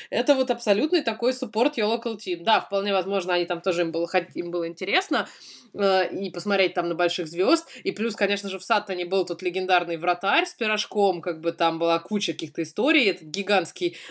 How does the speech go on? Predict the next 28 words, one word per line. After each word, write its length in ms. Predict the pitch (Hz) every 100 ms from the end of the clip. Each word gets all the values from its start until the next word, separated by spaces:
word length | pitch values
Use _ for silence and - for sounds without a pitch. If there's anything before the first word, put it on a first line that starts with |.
| -
вратарь, 460 | 180 196 196 190 170
который 540 | 180 185 175 175 165
всегда 300 | 160 185 185
ел 120 | 175
пирожки, 400 | 180 185 - -
а 80 | 294
потом 280 | 208 190 185
он 60 | 185
ещё 180 | -
с-, 280 | 175 175 165
потом 340 | 170 170 196 180
с 100 | -
ним 140 | 180
случился 580 | 180 170 185 - 170 160 - - - -
грустная 440 | 170 202 190 175
новость, 320 | 185 240 208 -
что 160 | 175
он, 300 | 170 165 160 - 185
оказалось, 480 | 180 180 202 180
что 260 | 165 - 185
он, 160 | 175 175
э, 140 | 165 - - -
съел 340 | - 208 220 208
пирожок 460 | 190 185 208 202
в 400 | 160 185 180 175 180
эфире, 720 | 180 226 214 185 175 165 160
собственно, 280 | 170 165 165
Sky 220 | - 180